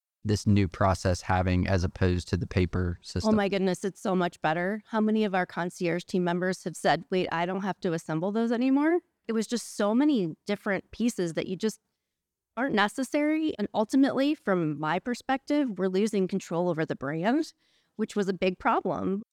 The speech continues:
Speaker 2: That's not the message that I wanna send. I don't wanna send somebody out with the,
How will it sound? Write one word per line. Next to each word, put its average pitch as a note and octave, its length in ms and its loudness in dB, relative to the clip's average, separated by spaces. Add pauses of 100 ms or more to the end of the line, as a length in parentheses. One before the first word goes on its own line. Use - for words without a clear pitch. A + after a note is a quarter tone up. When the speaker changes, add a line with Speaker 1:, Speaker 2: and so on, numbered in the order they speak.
Speaker 2:
That's G3+ 200 -2
not G#3+ 220 0
the C#4+ 80 2
message F#3 340 0
that F3+ 160 -4
I E3 80 0
wanna D#3+ 240 -4
send. - 300 -6
I F#3+ 140 -2
don't A3 180 0
wanna D#4 200 2
send F3 300 -2
somebody E3+ 560 -2
out F3+ 220 -2
with F#3 160 -6
the, E3 420 -4